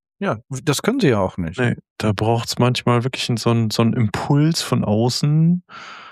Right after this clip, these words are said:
Speaker 2: der so sagt: „Schaut mal, so wie ihr miteinander umgeht, das kann doch nicht gesund sein“, ne? <laughs> So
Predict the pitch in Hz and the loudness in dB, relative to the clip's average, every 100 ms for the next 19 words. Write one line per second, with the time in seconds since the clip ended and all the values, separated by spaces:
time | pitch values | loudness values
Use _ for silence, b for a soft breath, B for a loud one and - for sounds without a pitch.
0 | B _ _ _ - 117 113 113 107 117 | B _ _ _ -8 -6 -4 -4 -2 0
1 | 113 113 - - 202 _ - - 139 160 | 0 0 -6 -20 -20 _ -6 -2 0 0
2 | - 120 110 110 110 104 - _ _ - | 0 0 2 2 0 -2 -8 _ _ -10
3 | 117 107 139 151 156 131 131 139 147 143 | -8 -4 -4 -2 -4 -6 -8 -10 -2 2
4 | 160 170 165 135 131 135 131 131 147 175 | 2 2 0 0 0 2 2 0 2 4
5 | 170 123 113 117 113 - _ _ b b | 4 2 0 0 0 -6 _ _ b b
6 | b _ - 123 - - 143 143 120 127 | b _ -8 -8 -8 -6 -4 0 0 -2
7 | 120 - 123 113 143 147 - - 95 101 | -4 -4 -4 0 0 0 -4 -2 0 2
8 | 90 87 117 196 175 - 90 127 | 0 0 2 2 0 -2 -2 -2